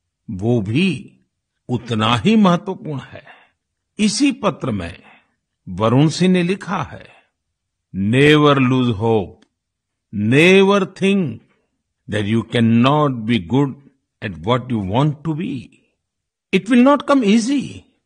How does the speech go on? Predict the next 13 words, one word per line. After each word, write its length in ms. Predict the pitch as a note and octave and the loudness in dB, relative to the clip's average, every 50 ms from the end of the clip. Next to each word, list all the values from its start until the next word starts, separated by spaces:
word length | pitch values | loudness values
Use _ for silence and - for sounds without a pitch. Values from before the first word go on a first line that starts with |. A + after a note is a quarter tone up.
| _ _ _ _ _ _ | _ _ _ _ _ _
It 200 | - B2 - B2+ | -4 -4 -4 -2
will 140 | A#2+ A#2+ G#2 | -4 -4 -2
take 200 | F2+ A2 A2 - | -2 -2 -4 -4
sacrifice 1000 | - - C#3 C#3 - - F3+ F3+ - - A3+ A#3+ B3 - - - - - - - _ _ | -6 -10 -10 -8 -6 -6 -6 -6 -6 -6 -4 -4 -4 -6 -8 -16 -20 -20 -20 -20 _ _
of 320 | - A2+ - - - _ - | -8 -8 -8 -8 -12 _ -6
time 560 | C3 C3 D3+ E3 F3 F#3 F#3+ F#3+ G3+ G#3+ - _ _ _ _ _ _ | -2 0 0 0 0 -2 -4 -6 -8 -10 -14 _ _ _ _ _ _
and 440 | - G#2+ A#2+ C3+ D3+ E3 F3 E3+ E3+ | -8 -4 -2 0 0 0 0 -2 -4
comfort. 720 | - F3 E3+ E3 C3+ - - F3 F3 A#2+ G2+ - _ - - - - _ _ _ _ _ _ _ _ _ _ _ _ | -6 -6 -6 -6 -10 -12 -14 -14 -14 -14 -16 -20 _ -20 -20 -20 -20 _ _ _ _ _ _ _ _ _ _ _ _
I 160 | - G#2 G#2 | -8 -6 -6
was 360 | G#2+ E2 F#2+ A#2+ D3+ F#3+ G3+ G3 | -4 -2 0 2 2 2 2 2
mediocre, 680 | E3+ C3+ B2 G#2+ G#2 G2 G2 - - A2+ A#2+ - - _ _ _ _ _ _ _ _ _ _ _ _ _ _ _ | 2 2 2 2 0 -2 -6 -8 -10 -12 -14 -14 -16 _ _ _ _ _ _ _ _ _ _ _ _ _ _ _
and 240 | - A#2 A#2 G2+ - | -8 -6 -6 -6 -6
today 520 | - A#2 A#2+ A#2 C3 D#3+ G3 A3+ - - | -4 -4 -2 0 0 -2 -2 -4 -8 -14